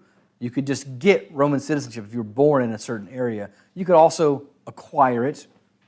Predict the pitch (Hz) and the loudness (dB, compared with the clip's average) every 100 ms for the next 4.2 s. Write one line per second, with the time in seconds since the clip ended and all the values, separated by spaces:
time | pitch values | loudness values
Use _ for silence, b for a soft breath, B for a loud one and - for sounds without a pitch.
0 | - 110 110 117 120 113 113 107 _ - | -2 0 0 -2 -2 -4 -6 -8 _ -10
1 | 123 120 107 101 104 117 123 117 - 110 | -6 -2 -2 -2 -4 -2 -2 -4 -6 -8
2 | 110 110 b b - 120 110 - 117 110 | -8 -12 b b -12 -6 -6 -4 -4 -4
3 | 147 143 110 113 104 - 120 107 120 123 | -4 -6 -4 -4 -6 -8 -8 -6 -6 -6
4 | 113 156 | -4 -6